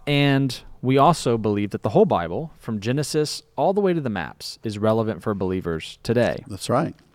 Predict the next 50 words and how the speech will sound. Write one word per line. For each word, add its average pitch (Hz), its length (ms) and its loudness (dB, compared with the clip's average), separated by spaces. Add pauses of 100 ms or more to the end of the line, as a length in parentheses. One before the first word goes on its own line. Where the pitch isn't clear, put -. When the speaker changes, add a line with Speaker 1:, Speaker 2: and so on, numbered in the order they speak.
(240)
Speaker 1:
And 131 220 0
we 143 80 4
put 180 160 4
an 156 80 4
Speaker 2:
That's 156 100 -4
good. 135 100 0
Speaker 1:
emphasis 139 520 4
on 123 160 0
Torah, 139 320 2
the 117 80 0
first 151 320 -2
five 139 380 2
books 127 200 -4
of 139 60 -2
the 123 80 -6
Bible, 82 400 -4
sometimes 113 480 -2
called 110 200 -2
the 107 100 0
Law 101 240 2
of 110 120 -6
Moses, 82 540 -10 (380)
uh, 120 180 4
because 143 480 4 (300)
we 180 180 4
believe 101 500 -2 (140)
that 113 160 -2
it 117 80 0
has 98 320 -4
relevance 117 460 -2
for 104 180 -2
us 110 160 2
believers 107 440 -2
today 92 420 0 (580)
in 117 240 2
many, 156 240 4
many 107 220 0
facets 90 480 -2
of 92 100 -6
our 87 140 2
life, 80 280 0
not 131 220 2
the 139 100 0
least 120 220 -2
of 98 100 -6
which 101 220 -2
is 90 280 0
just 107 520 -4
basic 123 460 0
things 107 500 -2